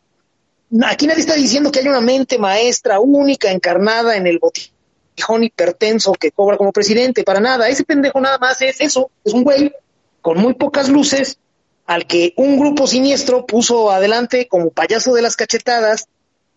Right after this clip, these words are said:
a, a, a repetir sandeces todas las mañanas, mientras ellos tratan de restaurar el viejo modelo político. Entonces, tenemos,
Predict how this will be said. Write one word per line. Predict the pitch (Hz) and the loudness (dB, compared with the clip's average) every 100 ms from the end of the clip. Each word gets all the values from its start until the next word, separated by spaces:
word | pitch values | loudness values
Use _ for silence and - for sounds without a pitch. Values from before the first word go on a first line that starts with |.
| - | -8
a, | 175 160 | -4 -2
a, | - 160 160 160 156 | -2 -4 -4 -2 -2
a | |
repetir | 151 160 147 - 226 233 | 0 -2 -2 -4 -2 -2
sandeces | - 202 202 233 208 175 - | 0 0 2 0 0 -2 0
todas | 202 220 | 0 2
las | 226 | 0
mañanas, | 220 240 240 226 240 - _ _ - | 0 0 0 0 -2 -4 _ _ -2
mientras | 202 233 233 240 - | 0 2 0 -2 0
ellos | 285 294 - | 0 -2 -2
tratan | 277 277 294 | -4 -2 -2
de | 269 | 0
restaurar | 226 202 202 - 208 226 247 | 0 -2 -6 -2 0 2 2
el | 240 | 0
viejo | 220 240 214 | 0 0 0
modelo | 196 175 185 175 | 0 2 2 0
político. | - 139 135 135 - - 165 | -2 -12 -18 -20 -14 -6 -4
Entonces, | 190 277 262 - _ - 233 190 175 - - - - - _ | 0 -2 -2 -10 _ -4 -2 -2 -4 -8 -20 -20 -20 -20 _
tenemos, | 220 285 320 320 269 302 - | 0 2 2 2 2 -2 -6